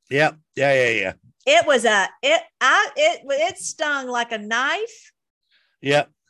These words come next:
Speaker 2: But I was like, "Okay, then I'm not playing any of this anymore."
Speaker 1: Exactly,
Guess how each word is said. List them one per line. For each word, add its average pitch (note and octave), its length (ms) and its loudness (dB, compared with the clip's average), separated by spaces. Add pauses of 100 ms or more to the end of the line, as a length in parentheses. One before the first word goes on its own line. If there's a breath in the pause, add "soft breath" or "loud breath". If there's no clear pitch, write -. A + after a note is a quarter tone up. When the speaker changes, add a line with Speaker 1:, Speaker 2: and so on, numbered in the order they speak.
Speaker 2:
But A#3 420 -2 (520)
I B3 140 -4
was B3 140 -8
like, A#3+ 240 -4
"Okay, C#4 600 -6
then G#3+ 260 -6
I'm D4+ 240 -10
not A#3 260 -4
playing A3+ 340 -8
any B3+ 260 -6
of G3+ 100 -8
this F#3+ 600 -4
anymore." F#3+ 460 -4
Speaker 1:
Exactly, G#2+ 480 -4